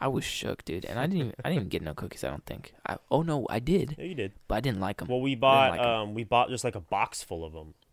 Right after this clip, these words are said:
Speaker 1: Yeah, a
Speaker 2: And then
Speaker 1: box
Speaker 2: people
Speaker 1: full of 'em.
Speaker 2: just took took 'em out, took pieces of 'em, and then we got purple drink.
Speaker 1: Yeah. Yeah, I didn't really care for it too much, the, the
Speaker 2: Well, they're,
Speaker 1: cookies and
Speaker 2: they're
Speaker 1: whatnot.
Speaker 2: high sugary and the
Speaker 1: And
Speaker 2: frosting
Speaker 1: then
Speaker 2: and all that, too. They were, they were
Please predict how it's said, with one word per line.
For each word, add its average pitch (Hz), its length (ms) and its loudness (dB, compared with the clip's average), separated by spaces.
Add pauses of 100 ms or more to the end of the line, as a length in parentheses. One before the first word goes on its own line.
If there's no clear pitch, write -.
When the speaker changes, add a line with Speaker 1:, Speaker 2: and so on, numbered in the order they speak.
(160)
Speaker 1:
Yeah, 110 260 -2
a 101 80 -2
Speaker 2:
And - 0 -
then 107 80 -4
Speaker 1:
box - 160 -4
Speaker 2:
people 113 160 -2
Speaker 1:
full - 20 -2
of - 80 -6
'em. 98 60 -4
Speaker 2:
just - 160 -8 (260)
took - 180 -8 (600)
took - 180 -12
'em 98 120 -8
out, 98 160 -6
took - 160 -16
pieces 101 360 -10
of 78 160 -12
'em, 80 120 -16
and 92 100 -8
then 95 80 -8
we 95 80 -8
got 98 180 -4
purple 110 240 -8
drink. 87 300 -4
Speaker 1:
Yeah. - 60 -16 (1000)
Yeah, 92 120 -6
I 120 80 -4
didn't 143 220 -2
really 92 220 -2
care - 220 -6
for - 260 -6
it - 140 -10 (200)
too - 140 -8
much, - 280 -6
the, - 220 -6
the - 20 -
Speaker 2:
Well, 104 140 -4
they're, 98 160 0
Speaker 1:
cookies 92 180 -4
and 101 80 0
Speaker 2:
they're 95 160 -2
Speaker 1:
whatnot. 92 220 -8
Speaker 2:
high 92 220 -6
sugary 85 760 -10
and 82 120 -16 (580)
the - 40 -20 (280)
Speaker 1:
And - 80 -16
Speaker 2:
frosting 120 360 -2
Speaker 1:
then 123 220 0
Speaker 2:
and 82 80 -12
all 80 140 -16
that, 82 180 -18
too. - 140 -20 (100)
They - 80 -6
were, 190 160 -10 (180)
they - 60 -14
were 240 80 -14